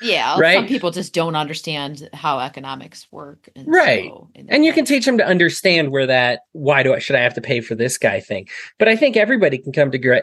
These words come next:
Speaker 2: together and say, "We really need to fix these issues," you know? And,
Speaker 1: Yeah.
Speaker 2: and I think that this is something that we kinda, it gives us the opportunity to talk about it like this and to say, "All right, well, now that we've kinda all got it in front of us,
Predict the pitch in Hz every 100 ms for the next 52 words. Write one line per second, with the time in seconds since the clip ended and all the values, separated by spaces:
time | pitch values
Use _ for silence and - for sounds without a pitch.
0 | - 151 131 120 120 113 113 120 113 120
1 | 120 139 127 135 135 - 120 - 120 110
2 | 123 - 165 - - - 127 117 123 123
3 | 113 131 113 131 160 143 143 123 131 120
4 | - 127 - 123 117 117 123 113 _ 139
5 | 135 113 110 - - 143 143 180 165 170
6 | - 131 120 113 110 170 175 156 123 107
7 | 107 - 208 - 156 110 104 110 104 101
8 | 95 - - - - - 139 139 - 135
9 | 123 - 180 156 127 139 147 143 139 139
10 | _ _ _ _ - 165 180 220 190 151
11 | 147 190 165 156 156 131 117 113 220 214
12 | 123 101 - -